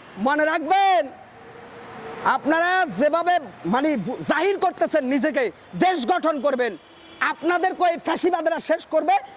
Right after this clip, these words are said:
এই দেশের জনগণের ভোট অধিকারকে তারা আর একবার ধ্বংস করবে। অতএব সময় থাকতে প্রিয় সমন্বয়ক ভাইরা, প্রিয় উপদেষ্টা, সসম্মানে আস্তে আস্তে পদত্যাগ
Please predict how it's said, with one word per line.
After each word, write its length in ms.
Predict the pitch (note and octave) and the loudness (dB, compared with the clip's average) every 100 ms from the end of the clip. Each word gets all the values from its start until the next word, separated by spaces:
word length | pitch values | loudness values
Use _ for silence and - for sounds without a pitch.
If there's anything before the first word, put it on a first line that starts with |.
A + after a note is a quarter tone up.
| - | -2
এই 140 | D#4+ | 0
দেশের 340 | A#3 D#4+ E4+ D#4 | 2 0 0 -2
জনগণের 520 | D3+ C#4 D4 C#4+ C#4 G3 | -2 0 0 0 -2 0
ভোট 200 | C4 C#4+ | 0 0
অধিকারকে 440 | B3+ B3+ B3+ C4+ | -2 -2 -2 -2
তারা 180 | A#3+ B3+ | -2 -4
আর 120 | G#3+ | -4
একবার 280 | A#3+ G#3+ G3 | -4 -4 -6
ধ্বংস 220 | A3+ G#3+ | -6 -6
করবে। 320 | G3 F#3 D#3 - - - | -6 -4 -6 -8 -14 -4
অতএব 320 | B3+ C4+ D4+ A3+ | 0 2 0 -2
সময় 460 | - C4 D#4 D4 | -2 0 2 0
থাকতে 540 | C4+ C#4+ - E4 D#4 B3+ - - - | -2 -4 0 2 2 0 -14 -20 -4
প্রিয় 280 | C4 E4 E4+ | 0 2 2
সমন্বয়ক 720 | - D4 E4+ F4+ F4+ F#4 F#4 - | -2 0 2 2 2 2 2 0
ভাইরা, 500 | E4 F#4 G4 G4 D#4+ - - - - - - - - | 0 2 2 0 -2 -8 -20 -20 -20 -20 -20 -20 -6
প্রিয় 260 | B3+ F4 F#4+ | 0 4 2
উপদেষ্টা, 840 | F4+ F#4+ F#4+ G4+ - A4 A4+ G#4+ - - - - - - - - - | 2 0 0 0 2 2 4 2 -4 -14 -20 -20 -20 -20 -20 -20 -14
সসম্মানে 960 | - C4+ D#4 F4 F4+ F4 F4+ E4+ D#4 B3 - - - | -2 0 2 2 0 0 2 4 4 2 -4 -20 -4
আস্তে 340 | D4 - - | -2 -2 -2
আস্তে 280 | F4 D4 E4 D4+ | 0 2 -2 0
পদত্যাগ 480 | D4 D4+ D4 C#4+ | 0 2 0 -2